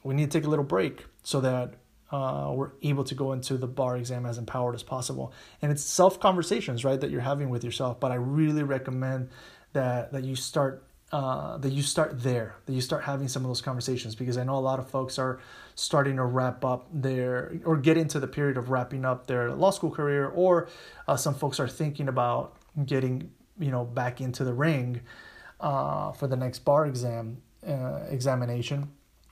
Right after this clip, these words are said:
And I think that's, that's a place where you can start. And, uh, you know, you can,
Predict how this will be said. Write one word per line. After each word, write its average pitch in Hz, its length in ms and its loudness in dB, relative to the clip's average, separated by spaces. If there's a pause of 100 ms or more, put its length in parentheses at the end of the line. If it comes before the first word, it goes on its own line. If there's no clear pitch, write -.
(460)
And 139 320 2
I 127 60 0
think 143 240 0
that's, 127 400 0
that's 131 280 0
a 123 40 -4
place 127 300 -4
where 131 100 -2
you 123 100 -2
can 123 140 -6
start. - 460 -2
And, 165 360 4 (540)
uh, 151 720 2
you 160 120 2
know, 160 60 2
you 156 200 2
can, 151 400 -2